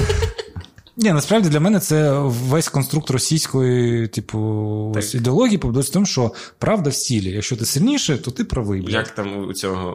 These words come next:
Speaker 2: у, у Багряного? Бітіє определяє сознання.
Speaker 1: Мгм, мгм. Ось, і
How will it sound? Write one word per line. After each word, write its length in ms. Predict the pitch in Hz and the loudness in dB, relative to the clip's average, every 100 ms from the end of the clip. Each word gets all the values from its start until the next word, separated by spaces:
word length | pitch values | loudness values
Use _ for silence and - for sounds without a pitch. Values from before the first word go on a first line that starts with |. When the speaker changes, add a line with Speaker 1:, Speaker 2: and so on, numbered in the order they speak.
| 92 | -6
Speaker 2:
у, 1120 | 92 95 95 92 92 92 87 85 92 104 - | -4 -4 -4 -4 -4 -6 -6 -10 -16 -14 -8
у 20 | |
Багряного? 640 | 101 98 95 87 87 87 87 98 90 - - 107 | -4 -2 -2 -4 -6 -8 -10 -12 -14 -16 -20 -10
Бітіє 760 | 101 113 123 117 139 160 123 - | -6 -4 -4 -2 -2 -2 -4 -8
определяє 500 | 104 101 107 110 107 | -8 -6 -4 -4 -4
сознання. 680 | 104 90 90 90 92 92 - | -8 -8 -8 -8 -10 -14 -8
Speaker 1:
Мгм, 320 | 151 143 143 131 143 | -2 0 0 -4 -2
мгм. 380 | 135 139 131 131 - - - - - - - | 0 0 -2 -6 -16 -12 -10 -10 -10 -12 -8
Ось, 440 | - 127 113 - - 180 | -2 0 0 -4 -8 -2
і 300 | 147 147 | 2 2